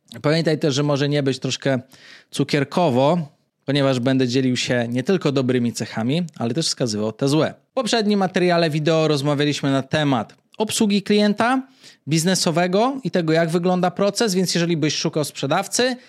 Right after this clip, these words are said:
do właśnie swojego działu, to dzisiaj będzie stricte o cechach. Cechą numer jeden, na którą bardzo mocno zwracam uwagę, to jest dobra prezencja.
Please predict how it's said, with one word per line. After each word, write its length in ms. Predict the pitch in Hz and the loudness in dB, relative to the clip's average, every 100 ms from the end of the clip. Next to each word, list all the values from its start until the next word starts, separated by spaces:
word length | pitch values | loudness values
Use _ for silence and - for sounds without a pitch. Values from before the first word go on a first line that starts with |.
| - _ | -20 _
do 220 | 127 190 | -2 0
właśnie 300 | 156 160 - | 2 0 0
swojego 340 | 139 156 127 135 | -4 -2 -2 0
działu, 280 | 170 208 214 | 2 0 0
to 120 | 160 | 0
dzisiaj 300 | 160 - 170 | -2 0 0
będzie 260 | 156 147 | 0 -2
stricte 540 | 143 - 156 - 143 123 - _ | -4 -4 -4 -2 -4 -4 -10 _
o 100 | 147 | -6
cechach. 560 | 143 - 104 - - - _ - | -2 -2 -4 -8 -18 -20 _ -4
Cechą 300 | 240 277 247 | -2 2 2
numer 240 | 220 196 | 2 2
jeden, 320 | 170 143 170 | 2 2 2
na 80 | 180 | 0
którą 280 | - 180 165 | 0 0 2
bardzo 320 | 170 180 165 | 2 2 2
mocno 260 | 160 147 143 | 0 0 0
zwracam 380 | 151 147 151 | 0 0 0
uwagę, 380 | 143 127 156 190 | 0 2 2 0
to 100 | 190 | 0
jest 120 | 165 | -2
dobra 420 | 135 160 160 151 143 | 0 0 2 0 -6
prezencja. 600 | - 160 139 147 127 - | -2 0 2 0 -2 -6